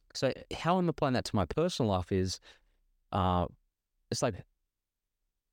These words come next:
what's the move I can make next that makes everything else redundant or takes us to the next stage or whatever it might be? So it can be, it might be, well, we, we're gonna run, um, I'm gonna run a workshop that's gonna do this,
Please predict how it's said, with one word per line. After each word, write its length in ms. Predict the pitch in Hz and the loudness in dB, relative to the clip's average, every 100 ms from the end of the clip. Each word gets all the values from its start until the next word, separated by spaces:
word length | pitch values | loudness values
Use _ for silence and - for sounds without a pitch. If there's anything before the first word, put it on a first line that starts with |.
| _ | _
what's 320 | 110 160 - | 0 0 0
the 100 | - | 0
move 240 | 139 127 120 | 2 2 2
I 100 | 117 | 0
can 140 | 120 | 0
make 160 | 98 85 | 0 2
next 300 | 120 113 - | 0 -2 -2
that 160 | 101 | -4
makes 320 | 80 101 85 - | 0 0 0 -4
everything 300 | 120 110 104 | -2 0 2
else 340 | 98 90 - - _ | 2 2 -2 -8 _
redundant 560 | - 90 143 160 156 151 | -4 -2 0 0 0 0
or 140 | - 87 | -2 -2
takes 260 | 117 107 | -4 -4
us 80 | 85 | -6
to 60 | - | -2
the 60 | |
next 160 | 85 - | -2 -2
stage 300 | - 131 113 | -4 -2 -2
or 20 | |
whatever 200 | 104 113 | -2 0
it 40 | 90 | 0
might 160 | 90 | -2
be? 220 | - 60 _ _ _ _ _ _ - | -2 -8 _ _ _ _ _ _ -12
So 180 | - 127 | -2 -2
it 200 | 87 - | -2 -2
can 180 | 127 123 | -2 0
be, 420 | 120 117 113 - | 2 2 0 -2
it 80 | 127 | -2
might 260 | 117 127 127 | 0 -2 0
be, 160 | 123 | 0
well, 320 | 113 117 113 90 | 0 0 -2 -2
we, 180 | 123 | -2
we're 240 | 120 104 123 | 0 -2 -2
gonna 200 | 123 110 | 0 0
run, 460 | 104 107 107 107 - _ _ - | 0 0 2 0 -4 _ _ -4
um, 720 | 101 90 87 87 87 87 87 - _ - | 0 0 0 2 2 0 -2 -8 _ -6
I'm 40 | |
gonna 140 | 123 113 | -2 0
run 160 | 117 | 0
a 60 | 107 | 0
workshop 480 | 101 127 131 - 92 | 0 0 0 -2 -2
that's 140 | 92 | -2
gonna 160 | 120 110 | 0 0
do 120 | 104 | 0
this, 320 | 98 80 - | 0 -2 -4